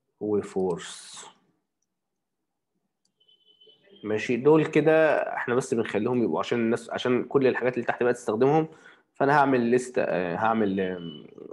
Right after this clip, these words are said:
هسمي، هعمل مثلًا حاجه اسمها برودكتس، آه، برودكتس،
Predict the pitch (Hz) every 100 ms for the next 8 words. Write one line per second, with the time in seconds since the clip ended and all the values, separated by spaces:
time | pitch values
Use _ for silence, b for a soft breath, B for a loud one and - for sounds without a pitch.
0 | 50 - - 110 107 104 104 110 104 98
1 | 101 104 101 110 101 107 107 - - -
2 | - _ _ _ _ _ _ _ _ _
3 | _ _ 95 95 92 92 92 92 90 90
4 | 85 - - - - _ _ _ _ 101
5 | 107 98 92 92 92 95 98 95 95 -
6 | 107 - - - -